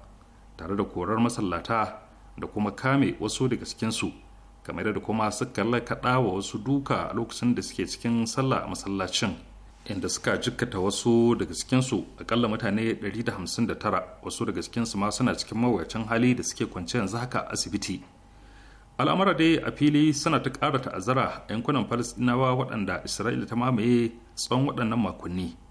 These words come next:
Abubuwan da Isra'ila take yi na cin zarafin al'ummar Falasɗinu da kuma zaluntar su da ma yi musu kisan gilla a kan idanun duniya ba tare da wani ya taimake su ba, ko kuma wata ƙasar duniya ta fito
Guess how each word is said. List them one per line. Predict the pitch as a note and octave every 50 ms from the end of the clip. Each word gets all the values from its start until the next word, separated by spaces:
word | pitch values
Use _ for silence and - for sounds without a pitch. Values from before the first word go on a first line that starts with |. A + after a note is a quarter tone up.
| - - - - - - - - - -
Abubuwan | F2+ F#2 G2+ A2 A#2 A2+ G2
da | G2 F2 F2
Isra'ila | - - - G#2+ G#2 G2+ A2 A#2+ A2
take | - A#2 A2+ - -
yi | G#2+ A2+ B2 C3 A#2 - - - - - - - - - -
na | G2+ A2 A2+ A2 A2 A2
cin | - B2+ A2+
zarafin | G2+ A#2 A2 G2 - - A2+ -
al'ummar | - F2+ - - B2+ A#2+ - -
Falasɗinu | - A#2+ A#2 A2 - - A#2 A2+ A2 F#2 E2+ - - - - - - - - -
da | - -
kuma | - - G#2+ A2+ A2+ A2+ A2
zaluntar | G2 F#2 F2+ G#2 A#2+ B2 B2 F#2+ D#2
su | - - C#3 C#3 B2+ C3+ C3+ - - - - - - - -
da | D#2+ E2
ma | F#2+ G#2+ A2 A2+
yi | A#2 A2+ A#2 A#2+
musu | B2+ B2+ B2+ - B2+ F#2+ F2 E2
kisan | - G#2 - A#2 G2 F#2 F2+
gilla | B2 B2+ C3 B2 A#2 G2+ F2 -
a | -
kan | - - B2 G#2+ - -
idanun | B2 A2+ G2 F#2+ F#2+ G2
duniya | F#2+ G#2+ A2 A#2 A#2+ A2 F2+ D2+ - - - - - - - - - - -
ba | - F2 F2 E2+
tare | - F#2 F2+ G2+ A2
da | G#2+ G#2+
wani | G2+ G#2 A2 A#2 A#2 A2+ A2+ G#2+ G#2 - - -
ya | G#2+ A#2 A#2+
taimake | A#2 - A2+ F#2 E2 - - B2 A#2
su | - G#2
ba, | E2 F2 E2+ - - - - - - - - - - - -
ko | F#2
kuma | - - G2+ G#2 G#2
wata | G2+ G#2+ A2 A2+ G#2
ƙasar | - A2 - - A#2 G#2+ A2+ G#2
duniya | G#2 A#2 A#2+ B2 B2+ A#2+ G#2+ - -
ta | - A2
fito | G#2+ A#2 A2+ - A#2 A#2 A2+ A2+ -